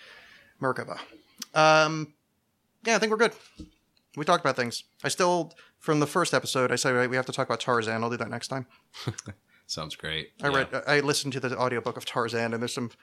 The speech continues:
Speaker 1: I'll find quotes. 'Cause,
Speaker 2: Yeah, we didn't
Speaker 1: oh.
Speaker 2: talk about Zeoptis.
Speaker 1: Oh, yeah.
Speaker 2: Yeah, that's okay.
Speaker 1: Um,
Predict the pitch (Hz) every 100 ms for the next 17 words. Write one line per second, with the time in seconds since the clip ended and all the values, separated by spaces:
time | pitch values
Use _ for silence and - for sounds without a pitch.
0 | _ - 190 233 127 117 98 - - _
1 | - 120 76 87 - - 85 147 127 107
2 | - 85 76 - 85 82 - 85 80 -
3 | - - _ _ _ _ 185 208 220 139
4 | - _ - 71 71 - _ _ 87 -
5 | - 80 95 _ _ _ _ _ _ _
6 | _ _ _ _ _ _ _ _ _ _
7 | _ - 151 151 151